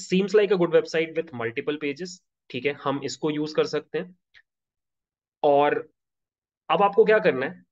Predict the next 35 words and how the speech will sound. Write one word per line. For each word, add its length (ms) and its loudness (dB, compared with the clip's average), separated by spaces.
कि 300 -4
अगर 200 2
आपको 260 -2
template 480 -4
पसंद 320 -4
आ 100 -4
गया 140 -8
तो 60 -4
आपको 320 -2
बस 260 0
download 460 -2
पे 80 -6
click 260 -8
करना 240 -4
है 120 -14
और 480 -4
ये 200 -4
टेम्पलेट 760 -6
डाउनलोड 460 -2
हो 80 0
जाएगा, 300 -10
ठीक 140 -6
है। 80 -4
अ, 60 -4
अभी 140 -4
download 380 2
हो 100 4
रहा 100 0
है 160 -12
तो 120 -4
I 100 0
will 160 -4
wait। 320 -8
Meanwhile, 640 4
अ, 520 -4